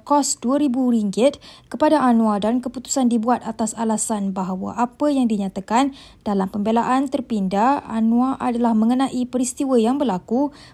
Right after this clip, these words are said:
pada masa lalu dan tidak direkodkan dalam sesuatu dokumen.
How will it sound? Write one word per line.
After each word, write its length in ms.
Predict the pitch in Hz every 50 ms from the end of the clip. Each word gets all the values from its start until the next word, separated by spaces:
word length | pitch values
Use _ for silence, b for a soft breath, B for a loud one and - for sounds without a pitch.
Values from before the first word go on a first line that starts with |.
| B -
pada 180 | 285 311 320 302
masa 220 | 277 - 269 240
lalu 420 | 233 226 220 220 247 269 277 269
dan 320 | 226 - 226 233 262 269 254
tidak 320 | - 254 226 269 247 -
direkodkan 720 | 233 247 240 247 240 - 269 - - - - 262 254 233 214
dalam 300 | 220 214 220 208 208 -
sesuatu 340 | 214 - - 196 190 -
dokumen. 600 | 185 180 185 185 - 226 226 233 202 180 175 190